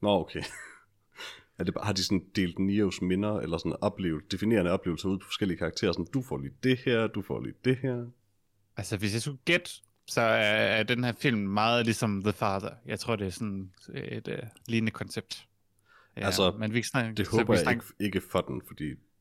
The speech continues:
Speaker 1: det fungerer for The Father, fordi det er centralt for, hvad den er. Det, det vil være en dårlig idé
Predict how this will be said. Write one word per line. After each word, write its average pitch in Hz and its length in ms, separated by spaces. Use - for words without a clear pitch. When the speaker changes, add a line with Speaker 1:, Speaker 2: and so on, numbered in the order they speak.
Speaker 1:
det 82 140
fungerer 90 280
for 82 100
The 69 140
Father, 85 340
fordi - 160
det 80 100
er 73 40
centralt 82 440
for, 82 80
hvad 78 120
den 78 140
er. 73 280
Det, 78 200
det 71 100
vil 65 120
være 80 100
en - 60
dårlig - 380
idé - 420